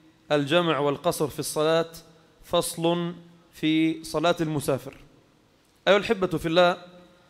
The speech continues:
أولا لابد أن نعلم أن الله جل جلاله أقام هذا الدين على مبدأ اسمه مبدأ اليسر والسهولة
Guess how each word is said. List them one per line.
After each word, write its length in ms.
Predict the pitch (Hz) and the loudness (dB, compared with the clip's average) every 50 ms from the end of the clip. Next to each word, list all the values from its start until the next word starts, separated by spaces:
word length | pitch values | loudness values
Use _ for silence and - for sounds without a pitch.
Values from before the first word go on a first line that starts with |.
| _ _ _ _ _ _ _ _ - | _ _ _ _ _ _ _ _ 2
أولا 260 | 165 185 196 202 196 190 | 4 6 6 6 6 6
لابد 340 | 180 180 180 196 196 160 | 6 4 4 4 2 2
أن 140 | 170 160 160 | 2 2 2
نعلم 460 | 165 175 165 151 160 165 165 165 160 - - - - - - _ _ _ _ _ _ _ - | 2 2 2 4 2 2 2 0 -4 -10 -16 -20 -20 -20 -20 _ _ _ _ _ _ _ -6
أن 100 | 147 156 | -2 0
الله 280 | 165 175 190 196 185 180 | 4 6 6 6 6 4
جل 280 | 160 160 175 165 160 151 | 4 2 2 2 2 2
جلاله 560 | 139 165 160 175 180 180 175 160 170 175 151 | 2 2 4 4 4 4 4 2 2 2 2
أقام 340 | 151 - 180 180 185 175 165 | 2 2 2 0 2 2 0
هذا 320 | 156 170 165 147 143 160 | 2 2 2 2 2 0
الدين 260 | 151 139 156 185 180 | 0 0 0 0 2
على 240 | 160 139 156 151 147 | 2 2 2 2 2
مبدأ 500 | 156 175 170 147 147 160 151 143 147 156 | 2 0 -2 0 0 0 0 0 -2 -4
اسمه 360 | 147 - - 170 160 165 165 | -4 -4 -4 -2 -2 0 0
مبدأ 560 | 156 160 165 151 147 156 160 160 160 160 165 160 - - - - - - - - | 0 0 0 2 2 2 4 4 2 0 0 -2 -6 -16 -20 -20 -20 -6 -2 0
اليسر 400 | 156 160 180 190 185 - 160 135 123 - - - - - _ _ _ _ _ _ _ _ _ _ _ _ _ _ - | 2 4 4 4 2 2 -2 -8 -8 -12 -18 -20 -20 -20 _ _ _ _ _ _ _ _ _ _ _ _ _ _ -10
والسهولة 580 | 139 131 - 160 160 170 185 170 151 135 123 | -10 -6 -2 0 2 4 6 6 4 2 0